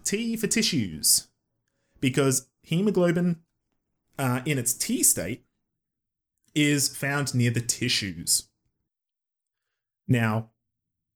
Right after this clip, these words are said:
hemoglobin with a high affinity for oxygen is in its R state. Okay, so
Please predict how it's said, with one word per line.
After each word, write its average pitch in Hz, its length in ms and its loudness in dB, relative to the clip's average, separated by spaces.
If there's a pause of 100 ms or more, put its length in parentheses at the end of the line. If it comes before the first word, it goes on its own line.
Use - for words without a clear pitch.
(260)
hemoglobin 160 640 2
with 135 160 -2
a 117 280 -2 (120)
high 247 300 0
affinity 104 680 -4 (360)
for - 180 -6
oxygen 101 640 -2 (760)
is 170 400 6
in 135 180 -2
its 139 260 0 (260)
R 123 300 0
state. - 540 -2 (680)
Okay, 123 200 0
so 110 340 0